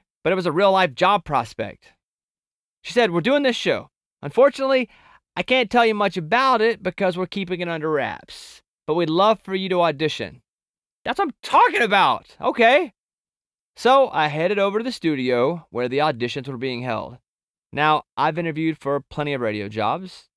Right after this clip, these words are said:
but I've never been to a real-life Hollywood audition. As soon as I entered a room filled with a bunch of great-looking people, I pretty much lost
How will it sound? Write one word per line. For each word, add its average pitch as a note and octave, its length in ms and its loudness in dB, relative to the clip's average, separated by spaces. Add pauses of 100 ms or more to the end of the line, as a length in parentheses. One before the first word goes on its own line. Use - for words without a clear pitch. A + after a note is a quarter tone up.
(200)
but C#3+ 100 -2
I've D3 100 2
never F3 260 0
been D3+ 280 -4
to D3 140 -4
a C3 60 0
real-life B2+ 380 0
Hollywood B2 600 -2
audition. A2 520 -8 (600)
As F3 160 2
soon B3 300 -2
as C4+ 100 -2
I A#3+ 100 2
entered B3 160 -2
a C4 40 2
room D#3 300 0
filled F#3+ 180 2
with F#3 80 2
a E3 60 4
bunch F3+ 220 0
of C3 120 -6
great-looking F3+ 520 0
people, F#3+ 300 -2
I F3 80 2
pretty E3 180 -4
much D3+ 200 -4
lost C3+ 380 0